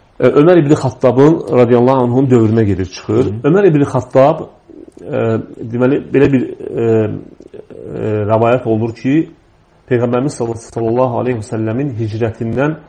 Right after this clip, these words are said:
Speaker 1: on altı il sonra, yəni Ömər ibn Xattabın ikinci ili olur, yəni, e, xəlifəliyin ikinci ilində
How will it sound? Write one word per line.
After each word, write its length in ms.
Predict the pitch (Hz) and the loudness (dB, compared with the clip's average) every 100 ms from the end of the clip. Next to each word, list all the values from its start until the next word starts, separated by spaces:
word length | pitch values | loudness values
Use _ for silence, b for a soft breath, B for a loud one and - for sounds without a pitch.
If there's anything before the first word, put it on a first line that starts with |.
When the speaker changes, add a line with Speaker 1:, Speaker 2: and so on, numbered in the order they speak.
| b b b - | b b b 0
Speaker 1:
on 140 | 123 | 2
altı 280 | 117 110 147 | 2 2 0
il 120 | 117 | 0
sonra, 380 | - 117 104 117 | 0 -2 0 0
yəni 260 | 117 113 123 b b _ _ - | 0 -2 -4 b b _ _ -4
Ömər 180 | 123 135 | 0 2
ibn 140 | 120 | 0
Xattabın 460 | 107 117 117 131 139 | -4 -4 -2 -2 -4
ikinci 420 | - - 120 117 | -8 -4 -2 -2
ili 140 | 123 110 | 0 2
olur, 240 | 95 87 | 0 -2
yəni, 240 | 101 101 101 | -10 -10 -10
e, 500 | - - - - - | -14 -16 -16 -16 -8
xəlifəliyin 540 | - 113 110 107 117 | -4 -2 -2 -2 -4
ikinci 320 | - 113 107 | -6 -6 -4
ilində 480 | 110 101 101 131 175 | -4 -4 -2 -4 -6